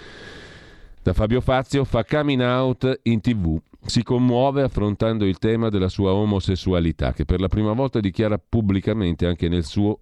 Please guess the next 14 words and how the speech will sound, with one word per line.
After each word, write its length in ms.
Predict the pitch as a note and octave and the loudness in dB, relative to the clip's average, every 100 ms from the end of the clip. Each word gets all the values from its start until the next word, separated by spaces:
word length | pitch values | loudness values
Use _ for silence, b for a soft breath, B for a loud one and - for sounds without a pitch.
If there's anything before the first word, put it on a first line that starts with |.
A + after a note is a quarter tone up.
| - | -2
libro. 560 | G#2 A#2+ D#2+ C2+ B1+ - | 2 2 0 -2 -6 -8
"Senza 400 | - F2+ G2 G2 | -4 -2 0 0
riserve 560 | F#2 F2+ A#2+ F#2+ C#2+ C#2+ | -2 0 0 0 0 -4
in 100 | C#2 | -2
politica 480 | D2+ E2 E2+ E2 D#2+ | -2 0 -2 -2 -2
e 60 | |
nella 220 | D#2 D#2+ | 0 -2
vita" 280 | A2 C3 - | 0 -2 0
è 60 | F2+ | -2
il 100 | F2 | 0
titolo 340 | G2 - F2 | -2 0 0
di 140 | E2 D#2+ | 0 -2
quest'altro 460 | F#2 D#2+ D2+ F2+ | -2 -2 -2 0
libro, 340 | F2 G2 G2 | 0 0 0